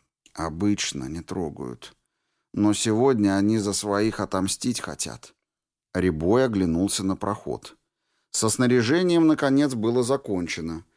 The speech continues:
Мистеры исчезали за проволокой один за другим. Ползать ребята умели.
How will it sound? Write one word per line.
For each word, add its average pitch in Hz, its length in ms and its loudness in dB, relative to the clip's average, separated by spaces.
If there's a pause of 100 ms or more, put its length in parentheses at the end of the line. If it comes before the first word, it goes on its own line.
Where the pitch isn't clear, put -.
(260)
Мистеры 135 640 2
исчезали 113 540 0
за 92 160 0
проволокой 127 680 2
один 101 300 0
за 101 100 -4
другим. 82 540 -6 (460)
Ползать 143 460 2
ребята 104 520 0
умели. 85 560 -2